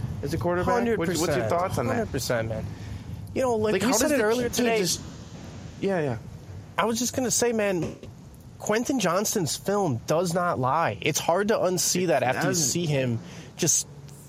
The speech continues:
Speaker 2: flaming past guys in the football field. Like, like, you know what they say Zay Flowers is like? That's almost like Quentin Johnston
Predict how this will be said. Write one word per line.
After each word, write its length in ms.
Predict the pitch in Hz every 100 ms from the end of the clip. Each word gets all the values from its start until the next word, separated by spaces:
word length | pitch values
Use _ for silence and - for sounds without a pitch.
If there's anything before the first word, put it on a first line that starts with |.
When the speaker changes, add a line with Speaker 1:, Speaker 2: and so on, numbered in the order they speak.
| -
Speaker 2:
flaming 640 | - 226 233 240 226 185
past 340 | 170 165 156 -
guys 280 | 156 147
in 60 | 151
the 80 | 135
football 440 | - 165 147 113
field. 340 | - 110 101 - - - -
Like, 180 | 196 196
like, 180 | 202 185 - - -
you 80 | 208
know 160 | 269
what 100 | 311
they 100 | 302
say 360 | 269 - 170 175
Zay 260 | 131 139 147
Flowers 480 | - 117 107 127
is 160 | 151 156
like? 260 | 185 190 - - - -
That's 180 | 156 185
almost 280 | 277 277 254
like 140 | 208
Quentin 440 | - 165 160 170 143
Johnston 760 | 127 117 127 - 127 113 107